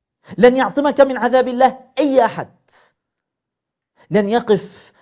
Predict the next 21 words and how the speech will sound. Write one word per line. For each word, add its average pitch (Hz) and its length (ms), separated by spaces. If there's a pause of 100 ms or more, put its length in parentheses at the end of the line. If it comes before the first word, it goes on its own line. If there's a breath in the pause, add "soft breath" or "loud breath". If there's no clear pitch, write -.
معك 262 400
أحد 262 460 (220)
في 202 200
هذا 196 240
المشهد 165 500
العظيم. 135 920 (960)
تتطاير 233 800
الكتب، 240 560 (720)
فآخذ 185 540
بيمينه، 180 680 (140 loud breath)
هذا 294 220
في 294 160
أرض 285 180
المحشر. 269 480 (100)
وأنا 240 240
أنتقل 247 340
معك 240 260
مرحلة 285 500
من 269 240
بعد 208 220
مرحلة. 240 560